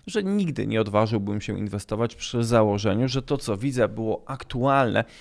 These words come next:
czterdzieści pięć dni temu. N-, te uwagi nie znaczą, że nie warto ignorować składników portfela ludzi z Omaha.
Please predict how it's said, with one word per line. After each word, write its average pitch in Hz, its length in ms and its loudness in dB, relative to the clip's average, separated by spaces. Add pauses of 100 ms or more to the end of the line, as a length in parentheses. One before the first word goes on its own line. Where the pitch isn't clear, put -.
(180)
czterdzieści 117 540 -4
pięć 131 280 -4
dni 226 200 -2
temu. 123 300 4 (360)
N-, 151 280 4 (180)
te 175 100 6
uwagi 185 360 8
nie 190 200 2
znaczą, 180 520 6
że 104 120 0
nie 104 140 6
warto 120 380 4
ignorować 101 640 0
składników 101 560 -2
portfela 101 420 0
ludzi 110 300 -2
z 143 80 -4
Omaha. 220 480 4